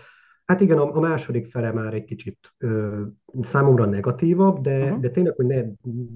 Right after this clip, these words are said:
Speaker 1: zárjam így csak, ö, vagy hogy negatívan ezt az egészet, én is csak azt tudom mondani, és csatlakozom hozzád, hogy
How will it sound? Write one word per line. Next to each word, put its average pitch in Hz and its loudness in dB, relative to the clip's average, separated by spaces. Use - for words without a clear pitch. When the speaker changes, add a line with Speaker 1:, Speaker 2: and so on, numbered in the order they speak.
Speaker 1:
zárjam 113 -2
így 131 -2
csak, 123 -4
ö, 123 0
vagy 117 -8
hogy 104 -8
negatívan 113 -4
ezt 113 -8
az 110 -12
egészet, 131 -2
én 120 2
is 98 -6
csak - -14
azt - -14
tudom 104 -6
mondani, 107 -4
és 107 -4
csatlakozom 104 -8
hozzád, 113 -2
hogy 117 -2